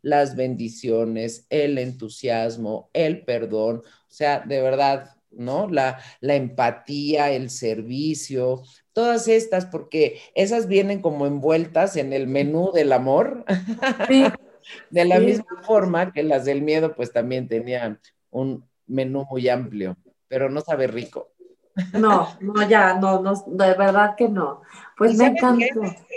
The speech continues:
Speaker 1: ¿Sabes
Speaker 2: ¿Qué?
Speaker 1: qué, Anita? Para terminar, me gustaría como recordarte que se ven,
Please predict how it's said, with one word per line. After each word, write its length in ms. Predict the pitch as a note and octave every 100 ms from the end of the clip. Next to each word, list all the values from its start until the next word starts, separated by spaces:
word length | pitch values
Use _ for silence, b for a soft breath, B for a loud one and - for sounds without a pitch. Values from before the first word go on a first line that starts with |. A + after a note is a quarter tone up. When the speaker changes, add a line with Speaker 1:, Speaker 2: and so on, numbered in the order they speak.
| -
Speaker 1:
¿Sabes 140 | A3+ A3+
Speaker 2:
¿Qué? 60 | F#3
Speaker 1:
qué, 80 | E3
Anita? 640 | G3 - - A3+ - - -
Para 220 | D#3+ E3
terminar, 420 | F3+ F3+ F#3 G#3+
me 100 | A3
gustaría 400 | G3 G3+ F#3 G3
como 340 | G#3+ A3+ E3
recordarte 760 | D3+ D3+ C#3+ C#3 D3 D#3 F3+ F3+
que 460 | C#3 C3 A#2 F2 - _ _
se 120 | F3+
ven, 280 | G3+ A#3